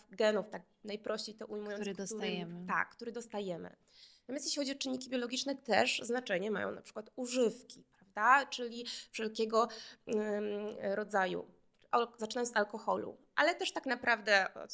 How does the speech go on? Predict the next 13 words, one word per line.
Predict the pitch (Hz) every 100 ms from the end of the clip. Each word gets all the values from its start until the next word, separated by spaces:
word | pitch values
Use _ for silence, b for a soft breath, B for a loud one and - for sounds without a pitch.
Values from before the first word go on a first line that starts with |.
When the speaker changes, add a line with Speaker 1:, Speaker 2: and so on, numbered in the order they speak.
| -
Speaker 1:
em, | - 196 196 190 185 180
tej | - 185
kofeina | 180 196 - 190 208 196 180
w |
bardzo | 214 247 - 247
dużych | 202 190 208 -
ilościach, | 226 208 208 202
która | - 440
też | 359 220
jest | -
przyjmowana | - 175 185 180 175
już | 180 208
teraz | 202 180